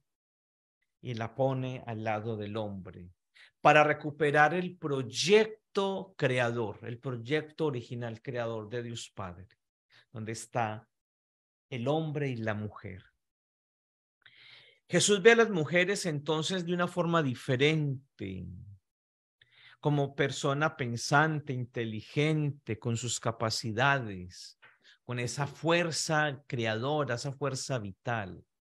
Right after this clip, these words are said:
La mirada de Jesús a la mujer no es de verla como un ser inferior, como de segunda clase. Jesús no hace distinciones entonces, eh,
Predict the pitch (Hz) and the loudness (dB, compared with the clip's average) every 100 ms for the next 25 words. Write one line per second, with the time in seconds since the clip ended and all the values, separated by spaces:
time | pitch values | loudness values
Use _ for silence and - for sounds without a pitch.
0 | _ _ _ _ _ _ _ _ _ _ | _ _ _ _ _ _ _ _ _ _
1 | 139 139 135 143 160 160 - 131 - 131 | 2 4 6 6 6 4 -2 -8 -6 -6
2 | 123 151 143 123 117 131 127 123 143 147 | -2 -2 0 -4 -6 -4 -4 -2 -2 -2
3 | 151 151 151 147 - _ _ - 143 143 | 0 0 -2 -8 -14 _ _ -2 2 2
4 | 143 143 143 123 117 117 143 131 131 131 | 0 -2 -2 -6 -4 -4 -2 -2 0 -2
5 | - 110 101 113 131 127 117 - 113 113 | -2 -4 -2 0 2 2 -2 -4 -2 -2
6 | 107 - 104 107 104 113 - 131 123 - | -4 -4 -4 -4 -4 -4 -4 0 2 0
7 | - 95 92 98 _ _ _ _ _ _ | -8 -14 -14 -16 _ _ _ _ _ _
8 | - - - - 143 147 143 156 165 160 | -20 -20 -12 -2 0 4 4 8 8 6
9 | 170 147 127 - 120 117 135 131 147 147 | 0 0 -2 -4 -4 -2 -4 -2 -4 -4
10 | 120 - 127 123 - 147 147 - _ - | -6 -6 -6 -4 -4 -4 -4 -10 _ -20
11 | - - _ _ _ _ - 127 127 123 | -20 -20 _ _ _ _ -4 -2 0 -2